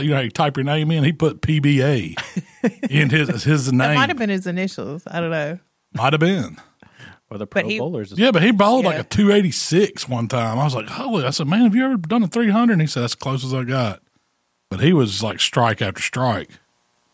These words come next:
Speaker 3: I got, like, six strikes, something like that.
Speaker 2: That's pretty good.
Speaker 1: I think I got, I think I got four or five.
Speaker 2: Yeah.
Speaker 1: Not in one
Speaker 2: Okay.
Speaker 1: game.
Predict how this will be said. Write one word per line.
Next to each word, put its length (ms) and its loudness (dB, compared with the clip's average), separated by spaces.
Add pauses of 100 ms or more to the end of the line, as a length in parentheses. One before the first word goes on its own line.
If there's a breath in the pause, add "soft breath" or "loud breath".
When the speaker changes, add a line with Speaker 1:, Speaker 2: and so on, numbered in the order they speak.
(1400)
Speaker 3:
I 80 -4
got, 140 2
like, 160 -2
six 260 -10
strikes, 500 -8
something 240 -10
like 140 -8
that. 240 -12
Speaker 2:
That's 160 -4
pretty 180 0
good. 300 -2
Speaker 1:
I 60 0
think 40 2
I 80 2
got, 160 -2
I 40 2
think 260 -2
I 100 2
got 180 -2
four 160 -10
or 40 -14
five. 540 -4
Speaker 2:
Yeah. 220 -2 (800)
Speaker 1:
Not 380 2
in 180 -2
one 160 0
Speaker 2:
Okay. 80 -2
Speaker 1:
game. 380 0